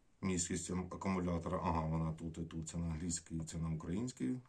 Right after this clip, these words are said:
є переклад його. А, прибирає сухе та краплі води. Зверніть на це увагу, це не треба прибирати там після дощу чи після снігу велику кількість води. Це він для цього не підходить.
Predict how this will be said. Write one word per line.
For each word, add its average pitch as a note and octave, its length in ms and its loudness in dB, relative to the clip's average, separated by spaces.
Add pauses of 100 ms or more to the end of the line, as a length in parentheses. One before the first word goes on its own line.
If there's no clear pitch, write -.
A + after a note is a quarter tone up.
є G#2+ 120 -4
переклад G#2+ 580 -4
його. G#2 240 -6 (1300)
А, F2+ 400 4 (680)
прибирає G#2 840 6
сухе - 380 4
та F#2 160 -2
краплі G2 420 4
води. F2+ 460 2 (240)
Зверніть F2 400 2
на F#2 100 0
це F2+ 160 -2
увагу, B2 380 4
це F2 220 0
не F2 360 0 (120)
треба F#2+ 340 4
прибирати E2+ 640 4
там D#2+ 300 2
після E2 360 -2
дощу E2 500 0
чи - 180 -4
після E2+ 340 -2
снігу A2 580 0 (340)
велику F2+ 420 2
кількість E2+ 380 0
води. E2 340 2
Це - 180 0
він F2+ 260 2
для D#2+ 100 2
цього G2+ 320 2
не E2+ 180 2
підходить. F#2+ 580 -6